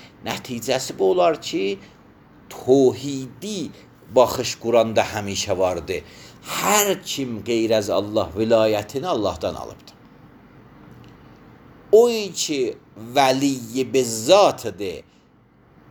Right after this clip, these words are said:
bil əsl vəlidir insan Allahdır. Hər kim Allahdan qeyri vəliliği Allahın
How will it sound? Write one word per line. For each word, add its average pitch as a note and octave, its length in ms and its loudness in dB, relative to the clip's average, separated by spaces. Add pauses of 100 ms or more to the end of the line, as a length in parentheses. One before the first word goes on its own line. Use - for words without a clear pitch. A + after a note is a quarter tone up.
bil D3 440 4 (180)
əsl - 600 0 (120)
vəlidir A#2 640 -4
insan G#2+ 260 -8
Allahdır. G2 500 -4 (1120)
Hər A#3 480 2
kim F3+ 240 -2
Allahdan C#3 560 0
qeyri A#2+ 380 -2
vəliliği B2 500 2
Allahın G#2+ 540 0